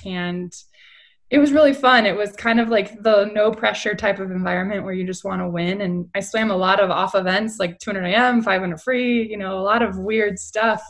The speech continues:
And some of my best times are still from high school because I was just swimming for fun and didn't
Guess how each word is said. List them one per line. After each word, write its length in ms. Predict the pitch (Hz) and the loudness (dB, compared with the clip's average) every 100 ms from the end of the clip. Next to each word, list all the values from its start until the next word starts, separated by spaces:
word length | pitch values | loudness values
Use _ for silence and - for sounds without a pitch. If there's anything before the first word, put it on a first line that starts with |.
| - _ - _ 220 | -20 _ -20 _ -6
And 120 | 220 | 2
some 120 | 302 | 4
of 60 | 269 | 4
my 100 | 208 | 4
best 260 | 220 - | 2 0
times 260 | 240 247 196 | -2 0 0
are 80 | 190 | -4
still 220 | - 180 | -6 -4
from 180 | 175 180 | -4 -4
high 120 | 180 | -6
school 260 | - 175 175 | -6 -8 -8
because 300 | 175 185 180 | -8 -6 -4
I 100 | 180 | -6
was 120 | 180 | -6
just 180 | 202 - | -10 -8
swimming 240 | 202 190 | -8 -6
for 100 | 180 | -8
fun 340 | - 185 180 | -4 -2 0
and 140 | 175 175 | -2 -2
didn't 360 | 175 175 175 | -2 -4 -6